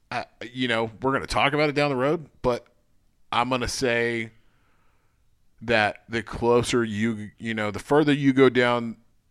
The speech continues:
and it sucks to say it like this, the inevitable road that you're going down with your dad, you and I are probably gonna have a,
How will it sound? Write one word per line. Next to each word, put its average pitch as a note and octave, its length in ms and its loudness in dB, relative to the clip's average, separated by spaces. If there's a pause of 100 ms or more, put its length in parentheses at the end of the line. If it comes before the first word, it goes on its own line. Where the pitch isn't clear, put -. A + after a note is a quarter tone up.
(440)
and B2+ 140 -4
it G#2 100 -8
sucks - 380 0
to C3 80 -8
say B2+ 240 -2
it G#2 40 -4
like A2 140 -4
this, G#2 160 -6
the A2+ 140 -4
inevitable B2 400 0
road A#2 300 0
that G2+ 80 -6
you're G#2+ 200 -2
going A2 360 -2
down G#2 220 -4
with G2+ 140 -8
your F#2+ 140 -4
dad, G2+ 420 -2 (460)
you D#3+ 120 2
and F#3+ 80 6
I F3 60 8
are E3 80 6
probably D3+ 220 6
gonna C3+ 160 -2
have A#2+ 200 -2
a, A2+ 80 -6